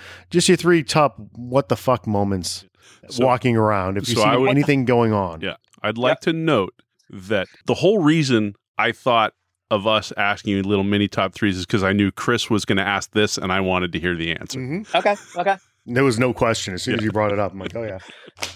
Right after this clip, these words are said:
Speaker 1: I got this."
Speaker 3: Okay. So you want, like, the top three, like, individual people that pissed me off?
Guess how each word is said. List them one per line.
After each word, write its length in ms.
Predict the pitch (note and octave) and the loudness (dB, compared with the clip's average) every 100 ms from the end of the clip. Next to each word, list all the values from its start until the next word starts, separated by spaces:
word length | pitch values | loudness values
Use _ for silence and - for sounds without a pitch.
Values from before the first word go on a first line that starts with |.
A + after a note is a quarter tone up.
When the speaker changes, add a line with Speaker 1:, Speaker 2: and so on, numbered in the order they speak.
| _ - | _ -4
Speaker 1:
I 100 | A2 | 0
got 160 | A2 | 0
this." 200 | A2+ A2 | 2 0
Speaker 3:
Okay. 160 | D#3+ D#3 - - - - | 0 -2 -4 -20 -20 -20
So 140 | - | -2
you 80 | F3 | 2
want, 180 | F3+ G3 | 4 2
like, 200 | F#3+ D#3 | -2 -2
the 60 | D#3+ | -6
top 320 | - F3+ - | -2 -4 0
three, 200 | G3 F3+ | 2 4
like, 240 | E3 C#3+ | 4 2
individual 480 | - F3 E3 E3+ E3 | -4 -2 0 2 0
people 240 | - E3+ F3 | 0 -2 2
that 200 | D3+ - | 0 0
pissed 180 | E3 - | -6 -4
me 140 | D3 | -4
off? 320 | D3 F#3 - | -2 -4 -6